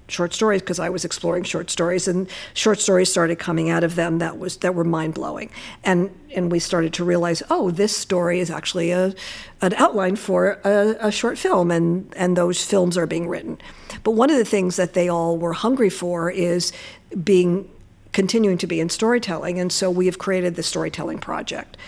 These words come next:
right? That we're gonna continue to, this Saturday, we're gonna read more stories, and then we're gonna shoot in Studio A or Studio B, reading those stories to an audience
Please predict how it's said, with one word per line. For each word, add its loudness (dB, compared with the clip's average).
right? 0
That -2
we're 0
gonna 2
continue 0
to, -4
this -2
Saturday, 0
we're -2
gonna -2
read -4
more 0
stories, 4
and 4
then 4
we're 0
gonna -2
shoot 2
in 6
Studio 2
A 4
or 2
Studio 2
B, 2
reading 6
those 4
stories 2
to 2
an 6
audience 2